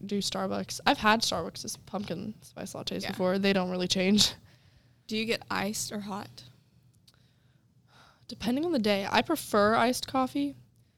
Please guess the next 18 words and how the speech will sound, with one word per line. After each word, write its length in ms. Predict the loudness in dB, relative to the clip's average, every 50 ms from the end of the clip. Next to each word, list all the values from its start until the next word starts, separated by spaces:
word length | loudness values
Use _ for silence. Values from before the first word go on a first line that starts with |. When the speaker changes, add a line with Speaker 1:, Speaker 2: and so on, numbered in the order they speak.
| _ _ _ _ _ _ _ _ _ _ _
Speaker 1:
but, 440 | 0 2 4 6 6 4 4 2 -2 -8 -18 -20 _ _ _ _ _ _ -4
I 60 | -2 0
mean, 320 | 0 0 0 0 -2 -4
it's 160 | -4 -6 -6 -6
fall. 400 | -2 2 2 4 4 4 2 0
I 40 | -2
feel 180 | -2 -2 0
like 80 | 0 0
you 120 | 0 -2 0
kinda 180 | 0 0 2
have 220 | 2 0 0 -2 -2
to 80 | -2 -2
get 140 | 0 0 0
a 200 | -2 -2 -4 -6 -8 -18 -20 _ _ _ _ _ _ _ _ _ _ _ -10 -4
hot 240 | -2 -2 0 0
one, 360 | 0 -2 -2 0 0 -2 -4 -4 -10 -20 _ _ _ _
you 80 | 0
know? 220 | 0 0 0 -2